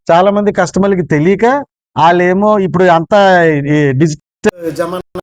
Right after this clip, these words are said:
కదండి, అందరూ వీడియోలు తీసేసి ప్రెస్ని పిలిచేసి మీడియా కొద్దిగా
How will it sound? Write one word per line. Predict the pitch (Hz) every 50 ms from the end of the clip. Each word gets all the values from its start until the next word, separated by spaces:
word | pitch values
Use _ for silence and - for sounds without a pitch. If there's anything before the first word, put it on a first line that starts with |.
| -
కదండి, | 175 170 156 165 170 180 226 254 220 - _ _ _
అందరూ | - 156 170 175 180 180
వీడియోలు | 165 175 180 170 185 185 185 160
తీసేసి | 180 175 147 160 180 151 143 175 175 175
ప్రెస్ని | 165 - 170 165 160 - 185 180 175 147
పిలిచేసి | 170 165 151 156 175 156 131 170 175 170
మీడియా | 165 165 170 175 165 175 170 - _ _ _ - 143 - - 165 160 - - 160 156 147 - - - - - _ _ _
కొద్దిగా | 190 190 175 160 190 185 208 240